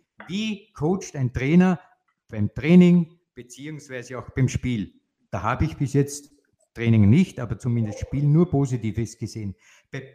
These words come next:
praktisch jedem Spiel habe ich den Eindruck gehabt, seine Umstellungen et cetera, et cetera, wie er mit dem Team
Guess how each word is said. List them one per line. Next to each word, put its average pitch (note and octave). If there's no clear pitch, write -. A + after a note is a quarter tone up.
praktisch D#3+
jedem G#3+
Spiel F#3+
habe D3+
ich -
den C3+
Eindruck F#3
gehabt, C#3+
seine C3
Umstellungen E3+
et -
cetera, D#3
et C3
cetera, D#3+
wie D#3+
er D#3
mit D3
dem C#3
Team D#3+